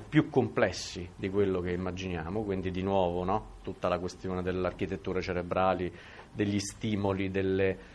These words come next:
eh, degli schemi neurali dei quali non sappiamo ancora nulla, delle, mm, risposte simboliche, risposte istintuali, risposte emotive,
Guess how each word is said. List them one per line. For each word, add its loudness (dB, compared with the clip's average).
eh, -2
degli 2
schemi 4
neurali 8
dei 6
quali 8
non 4
sappiamo 4
ancora 2
nulla, 4
delle, 2
mm, -12
risposte 6
simboliche, 4
risposte 0
istintuali, 4
risposte 0
emotive, 2